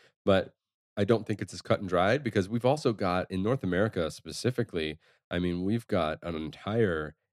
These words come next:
industry that's run on breweries and distilleries and wineries and, like, getting people to go there and purchase and try. And, you know,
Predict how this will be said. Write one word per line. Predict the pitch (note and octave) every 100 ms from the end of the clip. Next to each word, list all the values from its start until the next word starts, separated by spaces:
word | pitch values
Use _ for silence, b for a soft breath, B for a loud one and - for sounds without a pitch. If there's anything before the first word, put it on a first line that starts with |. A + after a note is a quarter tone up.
| _
industry | F#2+ A2+ G2+ - E2+ D2
that's | D2 - F2+
run | F#2 F#2+
on | D#2 D2+
breweries | F#2+ G2 G2 E2 D#2
and |
distilleries | D2 - - F#2 G2 D#2+ C#2+ C2+
and | C#2+
wineries | D2 F2 G2+ F#2+ D#2+ C#2+ C#2 D2+
and, | C#2
like, | D2+ C#2+
getting | F2+ F2+ G2
people | F#2+ F2
to | E2
go | D#2 E2+ F#2+
there | F2+ E2+ D#2
and | D2 D2 _ _ -
purchase | G2+ - E2+
and | D2+
try. | - G2 G2+ G2
And, | E2+ D#2 D2+ C#2 C2+
you | E2+
know, | D2+